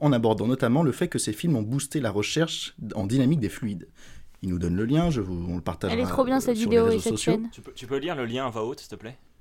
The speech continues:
Speaker 1: Bien sûr, <laughs> H T T P S deux points slash slash, euh, Y, bon, enfin, hein, la blague est drôle, deux minutes. Il le fait, <laughs> il,
Speaker 3: Wow.
Speaker 1: il le fait.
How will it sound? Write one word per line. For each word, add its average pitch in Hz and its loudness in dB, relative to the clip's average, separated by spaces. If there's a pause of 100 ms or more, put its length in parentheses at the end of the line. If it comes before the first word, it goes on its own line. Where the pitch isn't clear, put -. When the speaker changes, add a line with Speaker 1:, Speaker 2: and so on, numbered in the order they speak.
(180)
Speaker 1:
Bien - 6
sûr, 339 4
<laughs> 494 8
H 175 10 (140)
T 185 6
T 170 4
P 165 4
S 147 4
deux 143 8
points 151 4
slash 139 4
slash, 135 0
euh, 123 2
Y, 131 0
bon, 101 2
enfin, 98 -6
hein, 123 -2 (300)
la 101 -4
blague 95 -4
est 98 -2
drôle, 92 -2
deux 95 -4
minutes. 117 2 (400)
Il 143 8
le 156 12
fait, 175 12 (260)
<laughs> 208 12
il, 160 12
Speaker 3:
Wow. 156 8 (100)
Speaker 1:
il 135 2
le 123 4
fait. 123 4